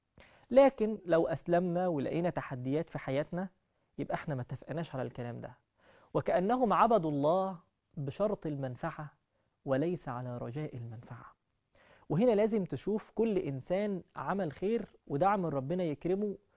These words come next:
ثم تأخر هذا الإكرام، شوف حصل معاه إيه. عادة إحنا غلابة، لأن إحنا ساعات ما بنستحملش تأخر العطاء. شوف ربنا بيقول:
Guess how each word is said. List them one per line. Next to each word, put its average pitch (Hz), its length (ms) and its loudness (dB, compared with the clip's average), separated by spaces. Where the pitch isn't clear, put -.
ثم 147 240 -2
تأخر 180 540 -4
هذا 143 280 -2
الإكرام، 131 460 -6
شوف - 140 -12
حصل 175 300 -4
معاه 143 180 -2
إيه. 139 220 -8
عادة 208 420 2
إحنا 170 220 -4
غلابة، 127 340 -4
لأن 185 240 0
إحنا 185 200 -4
ساعات 147 380 -6
ما 143 60 -6
بنستحملش 135 720 -8
تأخر 135 460 -6
العطاء. 120 420 -4
شوف 220 240 -2
ربنا 175 260 2
بيقول: 170 440 -2